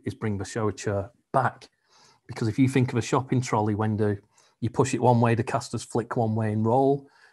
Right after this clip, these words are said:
And then when you pull it another direction, the casters flick round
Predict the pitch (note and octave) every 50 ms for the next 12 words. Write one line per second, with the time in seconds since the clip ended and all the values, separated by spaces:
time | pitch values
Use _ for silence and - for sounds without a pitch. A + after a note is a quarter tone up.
0 | _ _ - G#2 G2+ G2+ G#2 G2+ G#2 G#2 - - - A2+ G2+ G#2 G#2 A#2 A2 A2
1 | A#2+ A2+ A2+ A2+ G#2+ - - A#2+ A2 G#2 G#2 - - B2 A2 - - - G#2 -
2 | - - - A#2 A2 - - - A2+ G#2 G#2+ G2+ G2+ G2+ -